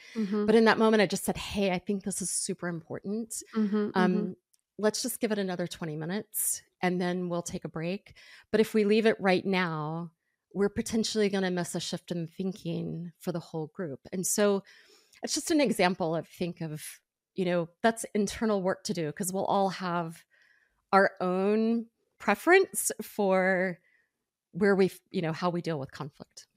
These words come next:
Speaker 1: Yeah. That's very interesting. Feels like an area where having some skill <laughs> with this could really be, be useful. 'Cause I imagine you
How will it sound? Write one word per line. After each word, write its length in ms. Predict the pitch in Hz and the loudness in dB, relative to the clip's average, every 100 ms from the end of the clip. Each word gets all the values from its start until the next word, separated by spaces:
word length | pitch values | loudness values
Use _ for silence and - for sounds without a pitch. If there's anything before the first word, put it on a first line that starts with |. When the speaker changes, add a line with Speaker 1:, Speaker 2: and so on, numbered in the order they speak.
| _ _ | _ _
Speaker 1:
Yeah. 200 | 226 208 - _ _ _ | -10 -10 -14 _ _ _
That's 180 | 269 277 | 2 4
very 240 | 339 311 240 | 6 4 4
interesting. 640 | 220 233 226 196 202 - | 6 6 6 6 4 2
Feels 260 | - 208 202 | 2 4 6
like 180 | 214 | 6
an 120 | 214 202 | 4 2
area 400 | 185 185 180 180 | 4 4 4 4
where 500 | 180 175 175 175 - _ _ _ _ _ | 6 4 4 0 -6 _ _ _ _ _
having 320 | - 214 214 208 | 0 4 6 6
some 220 | 202 190 | 6 4
skill 560 | - - 180 185 202 | 2 2 4 4 2
<laughs> 40 | - | 6
with 460 | 269 254 277 311 | 8 10 10 8
this 200 | 339 302 | 6 4
could 240 | - 370 349 - | 4 4 2 4
really 280 | 277 277 262 | 6 8 8
be, 320 | 233 233 214 - - - - _ | 8 8 6 0 -10 -12 -18 _
be 220 | 233 226 | 2 6
useful. 440 | 240 233 - 220 202 | 6 4 4 6 6
'Cause 180 | 220 220 | 4 4
I 80 | |
imagine 560 | 220 226 233 262 294 302 | 6 6 6 4 6 6
you 140 | 277 | 6